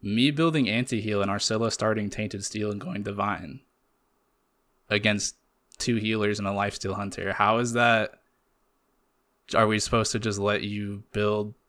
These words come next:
healing and not go anti-heal, and then you win the game, and then,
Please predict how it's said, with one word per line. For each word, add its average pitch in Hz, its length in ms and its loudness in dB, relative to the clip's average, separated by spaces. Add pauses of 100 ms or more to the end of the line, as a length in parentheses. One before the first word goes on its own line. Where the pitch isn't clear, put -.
(240)
healing 165 600 0
and 113 180 -2
not 120 360 2 (200)
go 135 200 6
anti-heal, 170 600 2
and 120 160 2
then 113 140 2
you 113 160 0
win 120 220 2
the 120 60 2
game, 147 440 0
and 113 180 0
then, 107 420 -6